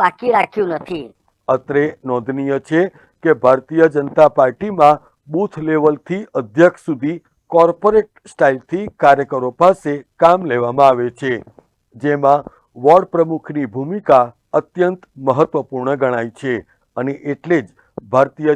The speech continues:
Speaker 2: જનતા પાર્ટીમાં વોર્ડ પ્રમુખને જે તે વોર્ડનો રાજા પણ કહેવાય છે.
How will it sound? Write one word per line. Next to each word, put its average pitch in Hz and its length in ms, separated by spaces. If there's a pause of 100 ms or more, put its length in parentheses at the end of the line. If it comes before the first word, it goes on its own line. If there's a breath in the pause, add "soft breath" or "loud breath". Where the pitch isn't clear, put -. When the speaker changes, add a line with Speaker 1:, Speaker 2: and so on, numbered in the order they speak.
Speaker 2:
જનતા 123 280 (120)
પાર્ટીમાં 123 600 (360)
વોર્ડ 156 280 (120)
પ્રમુખને 135 580 (400)
જે 147 120 (120)
તે 175 100 (120)
વોર્ડનો 143 360 (420)
રાજા 135 520
પણ 151 240
કહેવાય 123 420
છે. 113 160